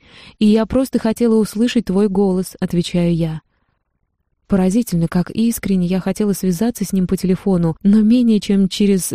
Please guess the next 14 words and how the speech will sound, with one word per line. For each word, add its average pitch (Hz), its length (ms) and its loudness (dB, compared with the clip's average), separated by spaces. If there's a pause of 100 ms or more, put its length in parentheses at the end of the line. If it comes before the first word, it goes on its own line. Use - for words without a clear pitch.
шестьдесят 208 680 -2
секунд 214 500 -2 (400)
он 196 320 2
отпускает 185 580 -2
такой 180 300 0
комментарий, 185 640 0
что - 180 -6
в 165 80 -2
одно 170 260 -2
мгновение 160 600 -2
я 151 100 -2
принимаю 165 460 0
оборонительную 175 800 -2
позицию. 160 640 -6